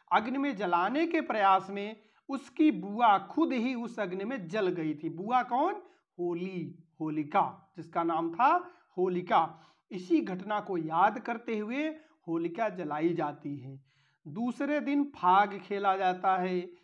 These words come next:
और क्या किया जाता है? इस त्योहार को सभी मनाते हैं, जैसे छोटे बड़े, अमीर गरीब, सभी मीन्स सभी संप्रदाय, सभी वर्ग के लोग इसे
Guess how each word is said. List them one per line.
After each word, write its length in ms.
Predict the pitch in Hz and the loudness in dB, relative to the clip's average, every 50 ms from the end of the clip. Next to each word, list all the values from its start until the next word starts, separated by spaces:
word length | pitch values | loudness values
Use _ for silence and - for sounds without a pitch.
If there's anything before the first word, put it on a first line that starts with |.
| _ _ _ _ _ _ | _ _ _ _ _ _
और 220 | 190 185 226 262 277 | -2 0 0 0 0
क्या 200 | 277 294 269 262 | 0 0 -2 -2
किया 280 | 254 - 262 254 247 | -2 -2 -4 -4 -2
जाता 320 | 233 240 226 226 233 - - | 0 0 0 0 0 -2 -2
है? 300 | 208 214 214 214 220 - - _ _ _ - | -2 -2 -4 -6 -8 -12 -16 _ _ _ 2
इस 240 | 277 294 285 294 - | 2 2 2 2 -4
त्योहार 400 | 262 233 214 185 196 214 233 247 | -4 -4 -2 2 4 4 4 4
को 180 | 247 - 254 | 0 -6 -10
सभी 380 | 196 - - 185 170 185 240 285 | -10 -8 -6 -4 -2 0 2 2
मनाते 480 | 277 254 247 240 220 214 214 - 208 208 | 2 2 2 0 0 0 -2 -4 -4 -4
हैं, 300 | 196 208 202 190 190 - - _ _ _ - | -4 -4 -6 -8 -12 -16 -20 _ _ _ -6
जैसे 320 | 156 185 190 185 214 202 | -4 -4 -4 -4 -4 -6
छोटे 520 | 185 180 - 208 202 185 185 208 214 202 190 | -6 -6 -4 -4 -4 -4 -2 -2 -2 -2 -2
बड़े, 420 | 170 180 175 185 185 180 180 180 185 | -2 -2 0 4 4 4 4 2 -2
अमीर 300 | 180 185 190 190 180 160 | -2 -2 -2 -4 -4 -6
गरीब, 440 | 160 185 170 156 156 151 151 151 - | -6 -6 -4 -4 -4 -4 -4 -8 -12
सभी 300 | - _ - 160 165 208 | -12 _ -8 -6 -6 -6
मीन्स 440 | 220 240 285 330 370 381 - - - _ _ _ _ | -4 -2 0 0 0 -2 -4 -10 -18 _ _ _ _
सभी 340 | _ _ 190 170 165 196 196 | _ _ -8 -6 -4 -6 -6
संप्रदाय, 540 | 180 - 170 160 165 160 156 175 196 240 269 | -6 -8 -10 -10 -10 -8 -4 -2 -2 -2 -4
सभी 500 | - - 185 160 156 170 196 - - - _ _ _ _ 160 | -6 -12 -12 -8 -6 -6 -6 -6 -10 -14 _ _ _ _ -6
वर्ग 360 | 156 165 165 156 165 160 160 | -4 -4 -2 -4 -4 -6 -4
के 80 | - 165 | -2 -2
लोग 280 | 165 170 170 170 156 | -2 0 -2 -2 -2
इसे 420 | 156 156 - 240 285 349 392 381 | -4 -4 -2 0 0 0 0 -2